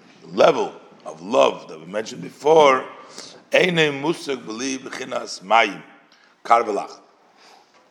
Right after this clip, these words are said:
Without the level of mayim, which is cold and moist, you can't get to the level of ava.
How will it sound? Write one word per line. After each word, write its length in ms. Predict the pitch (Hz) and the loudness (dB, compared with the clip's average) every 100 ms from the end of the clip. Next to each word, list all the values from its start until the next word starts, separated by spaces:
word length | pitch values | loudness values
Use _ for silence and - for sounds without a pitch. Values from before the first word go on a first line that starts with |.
| _ _ _ _ _ _ _ - - | _ _ _ _ _ _ _ -10 -4
Without 460 | 90 101 117 139 117 | 2 4 4 4 -2
the 100 | 104 | -6
level 380 | 107 120 110 101 | -2 -2 -4 -10
of 120 | 90 | -6
mayim, 420 | 104 127 104 85 - _ _ _ _ _ _ _ _ _ _ _ _ | 0 0 0 -12 -20 _ _ _ _ _ _ _ _ _ _ _ _
which 200 | - 87 | -18 -16
is 120 | - - | -14 -10
cold 580 | 123 147 135 104 - - | 2 4 4 2 -6 -10
and 140 | 92 | -8
moist, 500 | 120 160 139 120 - - | 4 4 4 0 -12 -18
you 60 | 117 | -16
can't 320 | 117 120 113 | -12 -12 -6
get 260 | 117 117 | -6 -4
to 80 | 107 | -10
the 100 | 98 | -8
level 340 | 101 104 98 98 | -2 -2 -2 -6
of 80 | |
ava. 500 | 90 - 113 104 - | 0 4 4 4 -6